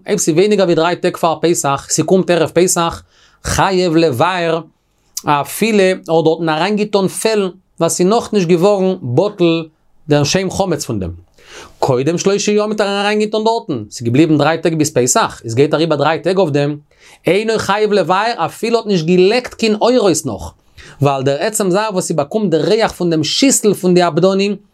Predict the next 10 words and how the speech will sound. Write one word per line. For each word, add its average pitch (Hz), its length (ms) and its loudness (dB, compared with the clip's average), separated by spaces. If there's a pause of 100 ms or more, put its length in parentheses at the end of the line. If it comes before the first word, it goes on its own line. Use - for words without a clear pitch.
(120)
איז 175 140 0
מבטל 208 420 2
פון 190 140 0
דעם 185 100 2
שם 190 220 0
חמץ. - 480 -4 (320)
איז 170 120 4
לא 214 100 4 (140)
תנא 208 180 0
קמא, 196 320 -2